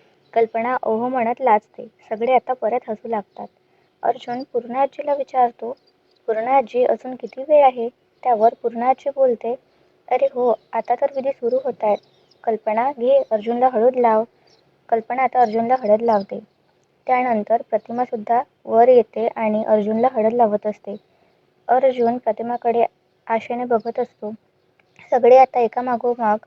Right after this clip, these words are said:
अर्जुनला हळद लावते. प्रियाला मात्र सायलीची भीतीच असते. ती सतत दाराकडे बघत राहते.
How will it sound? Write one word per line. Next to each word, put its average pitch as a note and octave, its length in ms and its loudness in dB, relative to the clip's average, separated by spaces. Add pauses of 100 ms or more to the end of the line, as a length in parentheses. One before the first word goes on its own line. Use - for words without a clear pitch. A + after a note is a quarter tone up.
(340)
अर्जुनला A3+ 520 0
हळद A3 240 6
लावते. G#3+ 440 0 (800)
प्रियाला A#3 440 6
मात्र A3+ 440 -4
सायलीची A3+ 580 -4
भीतीच A3+ 380 -12
असते. A#3 340 -8
ती - 240 -12
सतत C4 320 -4
दाराकडे A#3 480 2
बघत G#3+ 340 2
राहते. G#3+ 340 -2